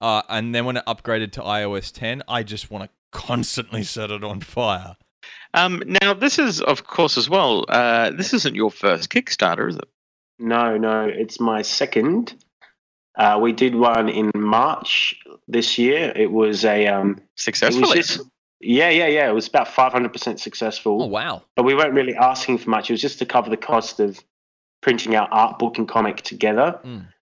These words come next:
Speaker 3: um, which was a complete success. Everyone got the product. No one missed out, and, you know, everyone loved what we did. So that's the goal with this, is obviously, you know, at the end of the day,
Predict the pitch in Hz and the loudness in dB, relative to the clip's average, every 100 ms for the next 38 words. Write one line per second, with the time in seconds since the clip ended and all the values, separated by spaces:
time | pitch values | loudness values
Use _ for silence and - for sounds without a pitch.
0 | _ _ 104 101 101 104 104 101 113 107 | _ _ 0 2 2 2 0 2 2 2
1 | 104 - 127 123 120 113 139 - - 135 | -2 -2 -2 -2 -2 0 0 2 2 2
2 | 117 127 123 120 113 110 110 117 107 - | 2 0 2 2 2 0 2 0 -2 -2
3 | 123 127 131 101 113 113 107 110 104 - | 2 2 0 -4 0 2 2 -2 -6 -12
4 | _ _ _ _ _ 110 110 - 113 113 | _ _ _ _ _ 0 0 2 4 4
5 | 113 107 104 104 - - - - 139 123 | 2 0 0 -4 -8 -16 -18 -4 0 2
6 | 123 120 117 117 117 117 117 - 117 113 | 2 2 2 2 2 2 0 -2 0 0
7 | 107 123 139 - 127 107 104 104 104 - | 0 0 0 -2 2 2 4 2 0 -6
8 | _ _ _ _ _ - 135 - - - | _ _ _ _ _ 0 2 2 0 -2
9 | 117 123 131 123 110 143 175 127 117 120 | 2 4 4 2 2 2 0 0 0 2
10 | 113 120 110 110 - _ 151 151 139 139 | 2 2 2 -2 -6 _ 0 2 2 2
11 | 135 113 95 123 120 110 | 2 2 2 2 4 0